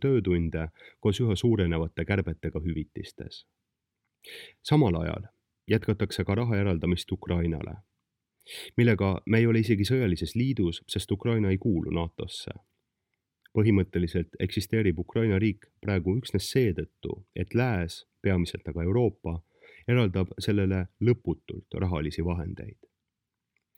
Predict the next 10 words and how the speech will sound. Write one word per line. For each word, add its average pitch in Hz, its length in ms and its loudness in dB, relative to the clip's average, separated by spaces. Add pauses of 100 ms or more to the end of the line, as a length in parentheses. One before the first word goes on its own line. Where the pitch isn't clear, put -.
(280)
Istanbulis 113 560 4
toimunud 117 380 2
rahukõneluste 87 760 0
ajal 90 160 0
kahe 110 180 0
tuhande 87 240 0
kahekümne 87 380 -2
teise 101 260 -2
aasta 80 260 -6
kevadel 85 500 0